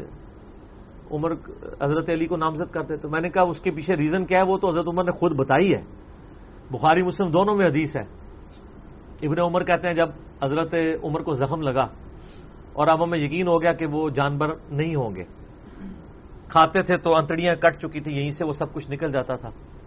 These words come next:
تو ہم نے عرض کیا کہ اپنا خلیفہ کسی کو نامزد کر دیں۔ تو انہوں نے کہا، "اگر میں اپنا خلیفہ کسی کو نامزد کرتا ہوں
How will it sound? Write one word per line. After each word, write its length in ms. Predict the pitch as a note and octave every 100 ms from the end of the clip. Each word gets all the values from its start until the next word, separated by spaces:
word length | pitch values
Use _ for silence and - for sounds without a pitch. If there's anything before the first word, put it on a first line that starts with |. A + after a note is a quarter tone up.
| - - - - - - - - -
تو 120 | D#3
ہم 120 | D#3
نے 220 | F3+ F3
عرض 260 | - D3+ D3
کیا 160 | F3
کہ 120 | E3 D#3+
اپنا 240 | D3+ D#3+
خلیفہ 300 | D#3 D#3 D#3+
کسی 240 | E3 D#3+
کو 100 | E3
نامزد 340 | D3 C3+ C#3+ -
کر 100 | C#3+
دیں۔ 160 | A#2+ C3 - - - - - - -
تو 80 | E3+
انہوں 120 | F3+
نے 60 | F#3
کہا، 120 | F#3+
"اگر 220 | F3 F3+
میں 120 | F3+
اپنا 240 | E3+ F3 F3
خلیفہ 300 | D3 D3 F3
کسی 240 | D3+ E3
کو 100 | E3+
نامزد 380 | D3 C#3+ D#3+ -
کرتا 240 | D3+ D#3
ہوں 140 | E3